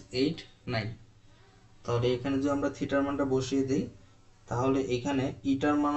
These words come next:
আসে হলো টু পয়েন্ট ফোর ফোর into ten to the power,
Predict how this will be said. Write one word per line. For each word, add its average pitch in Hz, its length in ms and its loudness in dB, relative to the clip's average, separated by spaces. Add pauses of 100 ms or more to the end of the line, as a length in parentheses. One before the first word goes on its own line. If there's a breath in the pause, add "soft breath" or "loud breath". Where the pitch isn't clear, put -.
আসে 151 220 -2
হলো 160 140 0 (480)
টু - 120 2 (180)
পয়েন্ট 185 320 0 (580)
ফোর 131 240 4
ফোর 156 320 4 (300)
into 127 320 -2 (160)
ten 127 200 0
to 135 100 2
the 135 140 2
power, 139 340 2